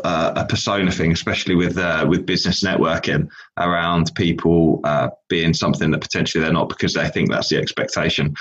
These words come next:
I remember, uh, so I, I, I've not been doing it that long, and, uh, last summer it was nice, and I, I just banged out my shorts, shorts and polo shirt, 'cause that's what I wear.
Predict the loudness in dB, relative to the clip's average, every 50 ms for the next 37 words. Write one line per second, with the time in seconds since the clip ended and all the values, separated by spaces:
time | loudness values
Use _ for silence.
0 | -12 -6 -4 -2 0 0 2 2 2 2 4 2 2 0 0 -2 -6 -10 _ -6
1 | -4 -2 0 0 0 0 0 -2 0 0 0 2 0 0 0 -2 -2 -2 -2 0
2 | 0 0 2 2 2 2 2 2 0 0 0 0 0 0 0 0 2 0 -2 -2
3 | -6 -12 -12 _ -4 -2 0 2 2 2 2 2 2 2 2 2 2 2 0 0
4 | -2 -2 0 0 0 2 2 2 0 0 0 0 0 0 0 -2 -2 -2 0 2
5 | 2 2 0 0 -4 -2 -2 0 0 0 -2 -2 -4 -4 -4 -2 2 2 2 2
6 | 2 0 0 -2 -2 0 2 2 2 4 2 2 0 -2 -6 -8 -8 -8 -4 0
7 | 0 2 2 2 0 0 0 0 0 0 2 0 0 0 -2 0 0 -2 -2 -2
8 | -2 -4 -2 0 0 2 2 4 2 2 2 0 0 -2 -2 -4